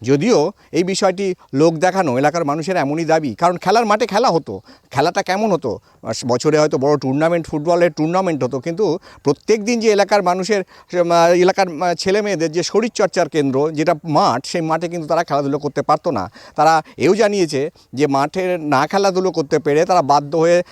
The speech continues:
ধানের জমি, যখন শুকনো মরশুম, মরশুম, সেই ধানের জমিতে তারা মাঠ তৈরি করে খেলা করতো। এবং গ্রামবাসীরা কিন্তু প্রশাসনের কাছে এই অভিযোগ কয়েকদিন ধরে জানাচ্ছিলেন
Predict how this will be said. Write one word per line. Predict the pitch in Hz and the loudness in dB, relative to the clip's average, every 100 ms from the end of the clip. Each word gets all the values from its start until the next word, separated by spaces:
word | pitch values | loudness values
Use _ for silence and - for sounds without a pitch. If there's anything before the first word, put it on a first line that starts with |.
| - | -12
ধানের | 117 131 180 202 | -4 0 0 2
জমি, | 165 147 147 | 2 2 2
যখন | 160 151 | 0 -2
শুকনো | 160 180 185 - | -2 -4 -2 -2
মরশুম, | 147 143 - 156 | 0 -2 0 -2
মরশুম, | 196 147 143 - 185 | 0 -2 -2 -2 -2
সেই | 196 156 | 0 0
ধানের | 131 165 185 | 0 -4 -2
জমিতে | 185 185 170 | -2 -2 -2
তারা | 175 | 0
মাঠ | 165 175 - | 2 0 -2
তৈরি | 160 156 | -4 -2
করে | 160 | -2
খেলা | 151 151 160 | 0 0 0
করতো। | 151 - 101 - - - | -4 -6 -10 -10 -12 0
এবং | 156 175 - | 2 0 -4
গ্রামবাসীরা | 135 160 190 214 233 185 | 0 0 2 0 0 0
কিন্তু | 175 160 170 | -2 -4 -4
প্রশাসনের | 170 165 170 202 156 | -4 -4 -4 -4 -2
কাছে | 165 151 170 | -2 0 0
এই | 156 | 2
অভিযোগ | 147 170 170 160 - - | 0 0 0 0 -4 -2
কয়েকদিন | 143 147 147 175 | 0 0 0 0
ধরে | 160 | 2
জানাচ্ছিলেন | 139 120 120 - 95 | 2 0 -2 -6 -8